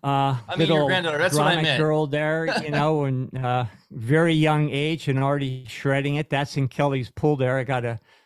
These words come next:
Speaker 1: bunch of other, uh, pictures of my, uh, two boys surfing there, but, uh,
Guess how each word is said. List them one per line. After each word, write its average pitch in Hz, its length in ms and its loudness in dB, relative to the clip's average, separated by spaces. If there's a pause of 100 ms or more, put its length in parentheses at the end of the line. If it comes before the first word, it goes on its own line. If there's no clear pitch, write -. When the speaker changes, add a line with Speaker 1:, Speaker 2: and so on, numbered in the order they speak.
(120)
Speaker 1:
bunch 131 260 0
of 127 80 4
other, 120 300 2
uh, 117 100 -2
pictures 120 580 -4
of 120 80 2
my, 113 340 2
uh, 107 240 0
two 123 200 0
boys 113 380 0
surfing 113 380 0
there, 110 180 0
but, 107 460 -4
uh, 107 160 2